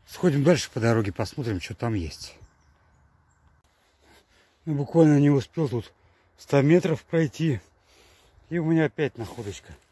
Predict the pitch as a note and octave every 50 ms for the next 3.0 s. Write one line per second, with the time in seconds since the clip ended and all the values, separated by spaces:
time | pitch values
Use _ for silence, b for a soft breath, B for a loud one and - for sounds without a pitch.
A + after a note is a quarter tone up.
0 | b b b b b b b b b b _ _ - C3 C#3+ C#3+ C3+ C3 B2 A#2+
1 | A2 A2 A#2+ A2+ F#2+ A#2 A2 G2 - _ _ _ _ _ b b b b b b
2 | _ - A#2+ A#2+ A#2+ A#2+ B2 A#2 G2+ G#2+ G2 - - - A2+ G#2+ G#2 G#2 F2+